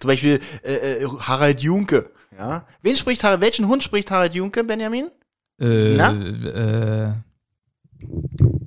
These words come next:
Speaker 2: nee, weiß ich nicht.
Speaker 1: Charlie. Es gibt einen,
Speaker 2: Charlie, alle
Speaker 1: es gibt
Speaker 2: Hunde
Speaker 1: ein
Speaker 2: kommen im Himmel,
Speaker 1: Zeichen-,
Speaker 2: genau.
Speaker 1: genau.
Speaker 2: Ja.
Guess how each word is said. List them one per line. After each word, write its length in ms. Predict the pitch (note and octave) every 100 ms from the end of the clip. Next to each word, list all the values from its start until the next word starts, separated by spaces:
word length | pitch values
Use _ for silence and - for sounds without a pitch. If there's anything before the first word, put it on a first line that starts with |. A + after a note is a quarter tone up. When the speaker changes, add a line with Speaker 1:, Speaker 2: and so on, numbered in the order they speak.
| - - - - - _ _
Speaker 2:
nee, 180 | C3 G#2
weiß 180 | A2 A2
ich 60 |
nicht. 200 | A2 A2 -
Speaker 1:
Charlie. 420 | D#3+ E3 B2+ F#2 - _ _ _ _ _
Es 80 | _
gibt 200 | E3 -
einen, 220 | D#3 D3
Speaker 2:
Charlie, 380 | C3+ D3 F3 G3+
alle 100 | D#3+
Speaker 1:
es 40 | F3
gibt 100 | E3
Speaker 2:
Hunde 220 | F3+ F3+
Speaker 1:
ein 60 |
Speaker 2:
kommen 140 | F#3+ E3+
im 80 | E3+
Himmel, 200 | E3+ E3+
Speaker 1:
Zeichen-, 380 | G3+ G3 F3 C3 A#2
Speaker 2:
genau. 240 | G#2+ A2 G2+
Speaker 1:
genau. 80 | F#2
Speaker 2:
Ja. 140 | A#2